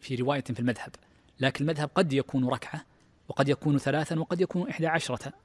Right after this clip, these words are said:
كما ذكرت لكم قبل قليل، ولذلك عبر بأن أقل الوتر ركعة، فكل تلك الركعات تسمى وترا، وليست الأخيرة فقط تسمى الوتر. ولذلك عندما نعبر بالوتر في كتابنا هذا،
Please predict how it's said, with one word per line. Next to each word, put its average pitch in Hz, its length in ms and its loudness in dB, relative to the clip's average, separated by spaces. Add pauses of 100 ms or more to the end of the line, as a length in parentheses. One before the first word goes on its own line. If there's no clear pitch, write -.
(140)
كما 135 180 4
ذكرت 127 300 -4
لكم 135 200 0
قبل 123 240 2
قليل، 107 240 -8 (640)
ولذلك 156 340 4
عبر 156 400 0 (300)
بأن 147 880 0 (440)
أقل 180 400 4
الوتر 156 480 2
ركعة، - 320 -4 (680)
فكل 147 680 6 (100)
تلك 185 240 0
الركعات 151 680 0 (500)
تسمى 156 400 0
وترا، 151 420 -2
وليست 160 320 0
الأخيرة 147 360 -2
فقط - 260 -2
تسمى 127 240 0
الوتر. 110 360 -6 (880)
ولذلك 151 500 0
عندما 147 280 2
نعبر 147 400 2
بالوتر 139 400 -2
في - 120 -10
كتابنا 135 480 -4
هذا، 151 420 -4